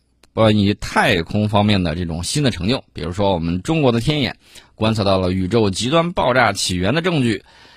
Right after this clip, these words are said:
而且我们在讲到可上九天揽月的时候，同时顺嘴说一下可下五洋捉鳖。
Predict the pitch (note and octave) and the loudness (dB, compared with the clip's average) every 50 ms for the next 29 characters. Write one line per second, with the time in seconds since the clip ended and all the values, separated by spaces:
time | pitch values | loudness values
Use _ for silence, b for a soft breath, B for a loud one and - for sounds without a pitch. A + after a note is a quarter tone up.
0 | b b b b b - G2 A#2 C3 B2+ - G2+ F#2+ F#2 F2 E2+ D#2 D2+ D2+ C#2+ | b b b b b 2 2 2 2 2 2 2 2 4 4 2 0 0 -2 -2
1 | E2 F2 F2 F2+ G2 G#2+ G2 A2 A#2+ G#2+ F#2 - G#2 D#2+ C2 E2+ G2 G2 F2+ F2+ | 0 0 2 2 2 0 2 2 2 2 4 2 0 -2 -2 0 0 0 0 -2
2 | - - F#2+ - A2 G#2+ G2 - - G#2 F2 F2+ - - F#3+ G3+ F#3+ B2+ E2+ E2+ | -4 -6 -2 -2 -2 -2 -2 -2 -4 -4 -4 -4 -4 -4 -4 -2 -2 -2 -2 0
3 | A2 A#2+ G2+ F#2 F2 - G#2 F#2+ F2+ E2+ - - G#2 A2+ - - G2+ G#2 - - | 0 0 0 -2 -2 0 0 0 0 0 -2 -2 -2 -2 -2 -2 -4 -2 0 0
4 | A#2+ G2+ F2 D#2+ D#2 - - F#2 F2+ F2+ F#2+ F2 E2+ - - F#2 E2 - G2+ E2+ | 0 0 0 -2 -4 -2 0 0 2 2 0 0 -2 -2 -6 -6 -2 0 0 0
5 | D#2+ E2 F2+ G2+ G2 E2+ C#2 D2+ E2+ D#2+ E2 F2+ F2+ G#2 G#2 G#2+ G#2 A2 A#2 B2 | 0 0 -2 -2 -4 -4 -4 -6 -4 -4 -4 -4 0 2 2 4 4 4 2 2
6 | A#2+ | -2